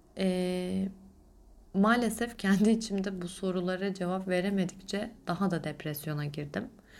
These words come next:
Ve artık yaptığım hiçbir şeyden keyif almamaya başlamıştım. Bütün gün hiçbir şey yapmadan yatmak istiyordum yatakta.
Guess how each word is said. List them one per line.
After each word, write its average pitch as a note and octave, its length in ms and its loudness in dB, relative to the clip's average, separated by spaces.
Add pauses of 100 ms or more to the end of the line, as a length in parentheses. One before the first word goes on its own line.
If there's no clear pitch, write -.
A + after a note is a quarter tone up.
(380)
Ve A#3 60 6
artık A3 320 4
yaptığım G#3 320 -4
hiçbir G#3+ 140 -6
şeyden G3+ 300 0
keyif F#3+ 360 -2
almamaya D#3 500 -2
başlamıştım. D#3 760 -8 (680)
Bütün A3 280 2
gün G#3+ 100 4
hiçbir A3 260 -4
şey - 180 -4
yapmadan F#3+ 380 -2
yatmak F#3 440 0
istiyordum D#3 440 -6
yatakta. D#3 680 -8